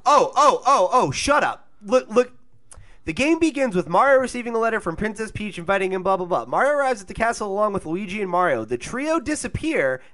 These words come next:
as they enter, and Lakitu, the game's camera operator, informs Yoshi of the disappearance.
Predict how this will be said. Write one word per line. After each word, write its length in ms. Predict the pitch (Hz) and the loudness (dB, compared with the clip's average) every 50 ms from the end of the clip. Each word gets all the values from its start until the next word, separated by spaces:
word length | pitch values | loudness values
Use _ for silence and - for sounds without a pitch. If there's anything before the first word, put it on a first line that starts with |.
| - | -4
as 220 | - 170 196 214 - | 0 0 0 2 2
they 180 | 262 262 262 | 0 0 0
enter, 340 | - 240 262 240 - 139 113 | 2 -2 0 0 -2 -4 -6
and 200 | 107 113 131 131 143 | -4 -6 -6 -2 0
Lakitu, 500 | 175 240 196 - 185 185 - 151 143 139 | 0 0 0 -2 -6 -8 -6 -6 -6 -6
the 80 | 135 | -6
game's 300 | 139 156 175 175 156 - | -2 0 0 0 0 -2
camera 320 | - 160 190 254 320 285 160 | -4 -2 -2 0 0 0 0
operator, 560 | 135 127 - 120 120 120 123 123 131 123 - - - - | 0 0 0 -2 -4 -4 -2 -4 -4 -6 -8 -10 -16 -12
informs 500 | - 156 156 - 262 269 262 220 160 135 | -10 -8 0 4 6 6 6 4 0 -2
Yoshi 440 | 175 226 269 320 - - 202 180 160 | 2 2 2 2 0 -2 -4 -2 -2
of 140 | 165 156 147 | -2 -2 -4
the 60 | 151 | -6
disappearance. 760 | 147 214 233 - 247 - - - 277 269 220 143 - - | -6 -4 -6 -6 -6 -8 -6 -4 -2 -2 0 -2 -4 -8